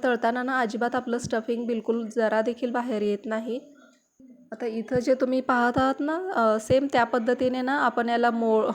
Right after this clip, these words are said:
मोल्ड करायचं आहे, फोल्ड करायचं आहे. तुम्ही पाहत आहात अगदी म्हणजे असं हाताने चिमटा घेऊन ना, अ, जसं तुम्हाला व्हिडिओमध्ये दिसत आहे ना सेम त्या पद्धतीने ना आपण फोल्ड करून घेऊया. मला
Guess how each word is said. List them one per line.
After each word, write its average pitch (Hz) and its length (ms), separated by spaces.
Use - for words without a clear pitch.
मोल्ड 226 420
करायचं 226 440
आहे, 226 140
फोल्ड 220 360
करायचं 214 400
आहे. 226 220
तुम्ही 247 180
पाहत 233 360
आहात 233 160
अगदी 220 340
म्हणजे 262 220
असं 262 380
हाताने 254 420
चिमटा 254 380
घेऊन 254 340
ना, 269 400
अ, 226 120
जसं 226 300
तुम्हाला 269 300
व्हिडिओमध्ये 233 480
दिसत 233 320
आहे 240 140
ना 254 100
सेम 240 380
त्या 233 100
पद्धतीने 226 540
ना 240 100
आपण 262 180
फोल्ड 220 360
करून 220 320
घेऊया. 226 380
मला 254 140